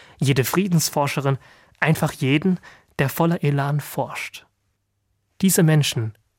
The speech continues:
sind wie Perlen. Und was wäre das, wenn die Menschheit dank ihnen beides schafft?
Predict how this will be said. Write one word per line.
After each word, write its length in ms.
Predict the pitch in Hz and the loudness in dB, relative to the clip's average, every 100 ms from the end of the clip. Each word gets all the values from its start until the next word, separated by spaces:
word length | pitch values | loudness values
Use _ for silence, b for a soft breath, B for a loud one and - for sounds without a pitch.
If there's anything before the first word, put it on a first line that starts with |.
| _ | _
sind 460 | - 135 165 - - _ - | 0 2 2 0 -14 _ -4
wie 180 | 151 160 | 0 0
Perlen. 640 | - - 127 117 110 113 _ _ _ _ _ _ _ _ _ _ _ _ - | -4 -4 -2 -2 -6 -12 _ _ _ _ _ _ _ _ _ _ _ _ 0
Und 120 | 147 | 2
was 200 | 147 - | 2 4
wäre 260 | 147 131 | 4 2
das, 320 | 127 120 - - b b b b | 0 -4 -8 -12 b b b b
wenn 120 | 135 | 2
die 100 | 139 | 4
Menschheit 640 | 139 180 - 170 165 - | 6 4 2 0 -2 -2
dank 280 | 131 175 175 | 2 2 4
ihnen 380 | 160 156 151 143 - | 4 6 4 2 2
beides 400 | 135 120 113 - | 2 2 0 -2
schafft? 440 | 110 - - | -6 -12 -20